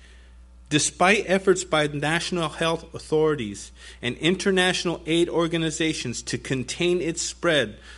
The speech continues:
the World Health Organization has recorded six hundred and thirty-five infections, including three hundred and ninety-nine deaths in Guinea, Sierra Leone, and Liberia since the outbreak began in February.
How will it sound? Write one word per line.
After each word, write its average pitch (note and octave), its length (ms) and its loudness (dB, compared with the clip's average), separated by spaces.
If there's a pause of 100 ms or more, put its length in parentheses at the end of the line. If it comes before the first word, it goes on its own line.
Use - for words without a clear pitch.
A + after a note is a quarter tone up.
(180)
the A#2+ 100 -4
World E3+ 520 4
Health F3+ 480 -2
Organization E3 800 -2
has C#3+ 280 -6
recorded D3 580 0 (280)
six - 560 -2
hundred G3 380 2
and D#3 160 -4
thirty-five E3 580 2
infections, B2 880 -4 (280)
including C#3+ 500 0
three G3 340 0
hundred F3 380 -2
and C3 140 -4
ninety-nine C#3+ 720 -2
deaths B2 440 -4 (320)
in A2 180 -4
Guinea, D#3 580 0
Sierra C3+ 640 0
Leone, C#3+ 500 -2 (100)
and A2 160 -10
Liberia A#2 680 0 (200)
since D3 300 -2
the - 200 -4
outbreak E3+ 520 -2
began D3+ 420 -4
in C3+ 160 -4
February. B2 720 -2